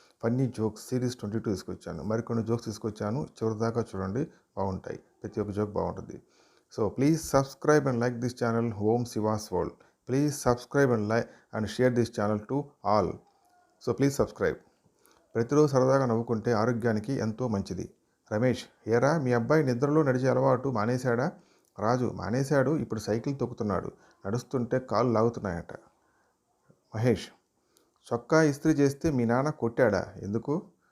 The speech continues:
హరి, "ఇస్త్రీ చేసేటప్పుడు ఆ చొక్కాను మా నాన్న వేసుకుని ఉన్నాడు." మూడు, రాధ, "మన ప్రేమ గురించి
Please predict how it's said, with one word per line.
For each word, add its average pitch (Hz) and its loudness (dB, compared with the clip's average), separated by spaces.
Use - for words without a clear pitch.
హరి, 110 0
"ఇస్త్రీ 139 -4
చేసేటప్పుడు 127 0
ఆ 107 -2
చొక్కాను 131 -4
మా 104 -2
నాన్న 107 -2
వేసుకుని 120 -2
ఉన్నాడు." 92 -4
మూడు, 110 -4
రాధ, 110 2
"మన 120 2
ప్రేమ 147 4
గురించి 147 0